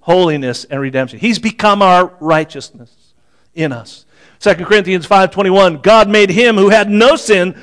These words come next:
to be sin for us." He'd never sinned, but he became sin. He took all of our sins upon him so that in him we might become, here it is again, the righteousness of God. And then Philippians three nine, "And being,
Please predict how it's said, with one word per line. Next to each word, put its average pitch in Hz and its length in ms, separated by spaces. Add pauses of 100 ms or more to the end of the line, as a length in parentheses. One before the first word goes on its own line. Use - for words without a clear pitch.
(140)
to 247 100
be 233 180
sin 349 440
for 165 240
us." 156 480
He'd 175 160
never 214 240
sinned, 220 480 (160)
but 202 80
he 196 140
became 240 500
sin. 160 400 (180)
He 202 120
took - 200
all 226 220
of 240 80
our 190 100
sins 170 280
upon 165 320
him 143 200 (220)
so 220 220
that 202 240
in 320 180
him 214 300
we 247 160
might 226 240
become, 202 420
here 202 160
it 202 60
is 202 160
again, 185 400
the 151 140
righteousness 151 1000 (400)
of 123 320
God. 104 460 (360)
And 151 140
then 165 240
Philippians 170 560
three 170 160
nine, 151 300
"And 147 100
being, 170 320